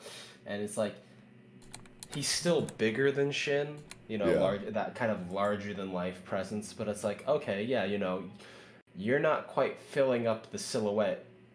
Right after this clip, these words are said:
Speaker 1: but you're g-, looking in the right direction, you know? And it's
Speaker 2: Yeah.
Speaker 1: like, "Hey, you know, youngin', you're, you're, you're," like, Shin was talking, like, at the beginning of, like, previous few chapters, like, "Hey, Mister Sakamoto, like, I admire you, but, like, we're enemies. I need to prove myself."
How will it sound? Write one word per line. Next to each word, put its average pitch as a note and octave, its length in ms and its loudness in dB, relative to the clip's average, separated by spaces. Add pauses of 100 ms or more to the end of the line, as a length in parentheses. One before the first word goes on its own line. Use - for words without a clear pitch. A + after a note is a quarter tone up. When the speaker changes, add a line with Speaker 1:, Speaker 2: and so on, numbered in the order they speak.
(100)
Speaker 1:
but F#3 100 0
you're G3+ 140 4
g-, F#3+ 140 4
looking G#3+ 360 4
in G3 120 4
the F#3 80 8
right E3+ 260 4
direction, C#3 580 2
you G#2 100 2
know? C#3+ 260 6
And D#3+ 100 4
it's D#3+ 120 0
Speaker 2:
Yeah. D#3+ 80 8
Speaker 1:
like, C#3+ 280 4
"Hey, E3 260 6
you D3+ 120 0
know, F3+ 240 6
youngin', G3+ 440 4
you're, A3 160 4
you're, A#3+ 320 -2
you're," F#3 300 -6 (140)
like, C#3 340 2 (200)
Shin B2+ 260 0
was C#3 140 4
talking, D3 340 -2
like, A2+ 180 0
at F#2+ 80 -4
the G2+ 60 -6
beginning A2 380 0
of, C3 140 2
like, G2 280 -2
previous A2+ 400 -4
few B2+ 140 -4
chapters, B2 420 -4
like, F2 180 -2
"Hey, E2+ 220 -2
Mister A2+ 180 -8 (160)
Sakamoto, G2+ 460 0
like, F#2+ 200 -2
I E3 140 0
admire C3 280 0
you, G2 200 -2
but, F#2 160 -4
like, F2 240 0
we're D#3+ 120 -2
enemies. A2 460 2
I C#3 100 0
need E3+ 100 2
to - 80 -4
prove F#3+ 280 2
myself." G#2+ 520 2